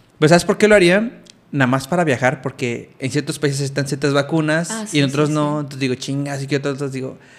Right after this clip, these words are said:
Speaker 2: ¿Pero cuál tienes?
Speaker 1: yo tengo AstraZeneca, las primeras
Speaker 2: Pero esa
Speaker 1: dos.
Speaker 2: sí estaba válida en la mayoría, ¿no?
Speaker 1: Sí, pero ahora con el, el tercero o el booster, ya te
Speaker 2: Mm.
Speaker 1: cuenta como esquema completo también el tercero. Entonces, si el tercero no es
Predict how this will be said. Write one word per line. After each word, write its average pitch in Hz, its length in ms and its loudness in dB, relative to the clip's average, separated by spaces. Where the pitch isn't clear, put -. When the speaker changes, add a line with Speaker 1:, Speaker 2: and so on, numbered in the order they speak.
Speaker 2:
¿Pero 240 260 -2
cuál 226 480 -6
tienes? 226 420 -12
Speaker 1:
yo 143 140 -2
tengo 156 260 0
AstraZeneca, 151 760 -2
las 131 140 -8
primeras 135 360 2
Speaker 2:
Pero 135 60 0
esa 160 40 2
Speaker 1:
dos. 196 80 0
Speaker 2:
sí 254 80 -6
estaba 254 480 -10
válida 254 480 -12
en 202 260 -16
la 196 80 -16
mayoría, 190 440 -18
¿no? 320 120 -18
Speaker 1:
Sí, 190 560 -2
pero 202 420 4
ahora 151 720 4
con 139 220 0
el, 127 200 -2
el 135 180 -2
tercero 147 440 2
o 143 80 2
el 131 80 0
booster, 156 500 -4
ya 135 200 2
te 160 80 -2
Speaker 2:
Mm. - 40 -16
Speaker 1:
cuenta 151 260 -2
como 151 200 -4
esquema 143 320 -2
completo 135 360 -2
también 135 220 -2
el 127 60 -6
tercero. 135 340 -4
Entonces, 135 340 -6
si - 180 -2
el 127 100 -2
tercero 156 440 2
no 151 160 -2
es - 280 -4